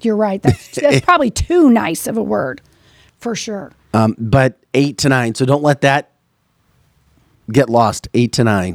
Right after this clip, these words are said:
Speaker 1: Mm-hmm.
Speaker 2: American hostages still being held. And, you know, we, we have a bunch of talking heads in, in Washington
Speaker 1: Mm-hmm.
Speaker 2: not taking care of anything. But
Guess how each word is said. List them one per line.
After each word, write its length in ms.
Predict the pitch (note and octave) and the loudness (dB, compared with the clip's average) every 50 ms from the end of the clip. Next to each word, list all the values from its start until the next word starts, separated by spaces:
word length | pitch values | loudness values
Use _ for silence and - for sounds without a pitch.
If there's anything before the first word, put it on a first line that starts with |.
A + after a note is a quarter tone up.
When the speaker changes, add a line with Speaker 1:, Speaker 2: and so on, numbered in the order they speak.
| D#2+ - | -6 -4
Speaker 1:
Mm-hmm. 200 | G#3+ G2+ F2+ - | -2 -2 -2 -2
Speaker 2:
American 400 | G#2 G#2 G#2 G#2 G2+ - G#2+ G2+ | -2 -2 -2 -2 -2 -2 -4 -2
hostages 580 | G2+ G2 F#2 - - F#2+ F2 E2 F2+ F2 E2 | -2 -2 -4 -4 -8 -10 -8 -6 -8 -6 -6
still 240 | - - - G2+ G2 | -6 -4 -4 -4 -2
being 240 | F#2+ G#2 G2 G2 F#2+ | -2 -2 -2 -2 -2
held. 340 | G2+ F#2+ F2+ E2+ E2 E2 - _ - - - - _ _ _ _ | -2 -2 -2 -2 -4 -6 -10 _ -20 -20 -20 -20 _ _ _ _
And, 800 | - G2+ G2 F#2+ F#2 F#2 F2+ F2+ F2 F2 F2 F2 E2+ - - - - _ _ _ | -2 -2 0 0 0 -2 -2 -4 -4 -6 -6 -8 -10 -12 -14 -16 -18 _ _ _
you 100 | F#2+ G#2 | -6 -4
know, 180 | F#2+ F2+ F2+ | -4 -4 -6
we, 220 | C2+ D2 F#2+ G#2+ - | -6 -4 -6 -6 -4
we 200 | - F#2 G#2+ G2+ | -4 -2 -2 0
have 140 | A2 G2+ F#2+ | 0 0 -2
a 60 | G2 | -2
bunch 220 | D#2+ G#2 G2 - F#2+ | -2 -2 -2 -2 -4
of 80 | - | -4
talking 360 | - G2+ G2 G2+ - - G2 | -2 -2 -2 -2 -2 -4 -4
heads 300 | G2+ G2+ F#2+ F#2+ F#2 G2 | -2 -2 -4 -4 -6 -8
in, 180 | G2+ F#2+ F2+ F#2 | -8 -6 -6 -6
in 200 | - F#2+ F#2 F#2 | -6 -6 -4 -2
Washington 720 | F2+ F2+ F2+ F#2 F#2 - F#2 F2+ F2 - F2+ E2+ E2 E2 | -2 0 -2 -2 -2 -4 -4 -6 -4 -4 -6 -4 -4 -4
Speaker 1:
Mm-hmm. 440 | - G3+ G2+ F#2 - G2 F#2+ G2 F#2 | -4 -4 -4 -2 -2 -2 -2 0 0
Speaker 2:
not 220 | G2 G#2 F#2+ - - | 0 -2 -2 -4 -4
taking 340 | - G#2+ G2 - F#2+ G2 | -4 -4 -4 -4 -6 -6
care 280 | F#2+ - G2 F#2 F2+ E2 | -4 -4 -2 -2 -2 -4
of 120 | D#2+ D#2 - - _ _ | -6 -8 -12 -16 _ _
anything. 640 | - G#2 G#2+ G2 F2+ F2 - E2 D2+ D2 C#2 C#2 C2+ _ _ _ _ _ _ _ _ _ _ _ _ _ _ _ _ _ _ _ _ _ | -2 0 0 0 -2 -6 -8 -12 -12 -12 -14 -16 -20 _ _ _ _ _ _ _ _ _ _ _ _ _ _ _ _ _ _ _ _ _
But 160 | - G#2+ - | -6 -6 -6